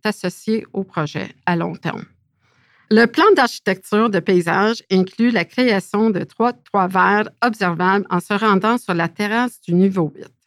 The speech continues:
la plantation de dix-neuf nouveaux arbres,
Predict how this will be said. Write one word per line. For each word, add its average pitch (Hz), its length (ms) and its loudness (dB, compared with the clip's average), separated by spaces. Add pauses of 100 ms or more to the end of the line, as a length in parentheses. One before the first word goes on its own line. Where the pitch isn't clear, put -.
(560)
la 170 100 -2
plantation 214 680 0
de 180 140 0
dix-neuf 208 640 0 (320)
nouveaux 190 420 2
arbres, 202 340 0